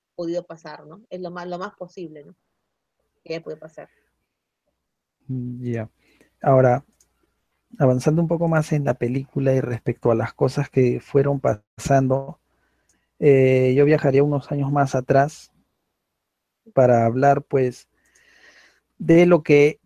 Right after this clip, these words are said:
Speaker 2: eh, ocurrió con Ira Levy. Ira Levy, pues, eh, un escritor muy famoso de Estados Unidos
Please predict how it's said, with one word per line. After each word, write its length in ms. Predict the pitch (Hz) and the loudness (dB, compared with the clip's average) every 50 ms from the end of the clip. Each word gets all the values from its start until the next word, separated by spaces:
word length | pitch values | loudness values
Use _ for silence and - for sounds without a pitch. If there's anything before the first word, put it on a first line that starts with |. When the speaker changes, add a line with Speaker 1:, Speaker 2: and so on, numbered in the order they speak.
| _ _ - | _ _ -4
Speaker 2:
eh, 460 | 160 147 143 139 139 139 139 139 139 | 0 2 2 2 4 2 2 2 2
ocurrió 560 | 135 127 - - 151 147 151 170 180 180 175 | 0 -2 0 -2 -2 0 2 2 2 2 0
con 460 | - - 196 190 196 202 202 214 - _ _ _ _ _ _ _ - | 0 2 2 4 4 2 0 -4 -8 _ _ _ _ _ _ _ -2
Ira 200 | 185 170 165 170 | 2 4 4 6
Levy. 280 | 180 190 175 156 156 | 6 4 4 4 4
Ira 180 | 156 160 160 156 | 2 2 2 2
Levy, 280 | 156 160 160 156 156 151 | 0 0 0 0 -2 -2
pues, 420 | - 156 143 143 143 131 - - 175 | -2 -2 0 0 -2 -4 -8 -12 -6
eh, 920 | 160 143 135 131 131 127 127 127 127 123 123 123 131 135 147 156 170 - _ _ _ _ - | -4 -2 -2 -2 -2 -4 -4 -6 -8 -8 -10 -10 -12 -12 -14 -16 -18 -20 _ _ _ _ -8
un 120 | 160 147 | -6 -6
escritor 580 | 139 139 - 143 135 135 - 170 165 165 160 160 | -6 -6 -6 -10 -6 0 2 4 4 4 2 2
muy 180 | 160 156 156 143 | 0 0 0 2
famoso 840 | - 139 143 147 156 160 156 143 - 151 143 139 135 135 131 131 | 2 2 4 4 4 2 2 0 0 0 0 0 0 -2 -2 -4
de 60 | 127 | -4
Estados 280 | 117 - 139 135 - - | -4 -4 -4 -4 -4 -6
Unidos 520 | 143 151 160 160 160 165 170 - - _ | -4 -2 0 0 -2 -2 -6 -12 -20 _